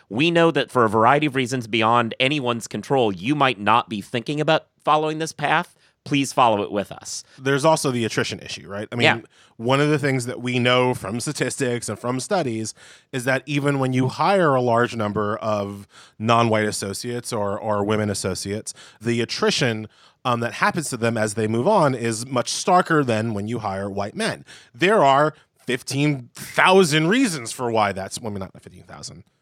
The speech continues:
Speaker 1: Mm.
Speaker 2: certainly fifteen hundred reasons for why that happens. And certainly if you are starting from a reduced pool in the first place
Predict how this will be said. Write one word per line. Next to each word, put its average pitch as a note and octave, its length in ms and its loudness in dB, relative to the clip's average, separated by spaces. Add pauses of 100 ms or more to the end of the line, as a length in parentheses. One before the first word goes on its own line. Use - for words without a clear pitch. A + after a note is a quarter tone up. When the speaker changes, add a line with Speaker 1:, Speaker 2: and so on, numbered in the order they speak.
(100)
Speaker 1:
Mm. G#2 40 -14
Speaker 2:
certainly D#3 360 0
fifteen A#2 240 -4
hundred D#2+ 340 -10 (440)
reasons G3 440 4
for D3+ 100 2
why B2+ 220 4
that A#2 200 -4
happens. B2 500 -2
And D#3 220 -2
certainly E3+ 480 -2
if C#3 140 -6
you C#3+ 140 -2
are B2+ 80 -4
starting F3+ 640 0 (240)
from C#3 240 -2
a C3 80 0
reduced B2 600 0
pool D3 400 2
in B2+ 140 -2
the A#2 80 -2
first G#3 380 0
place - 360 -12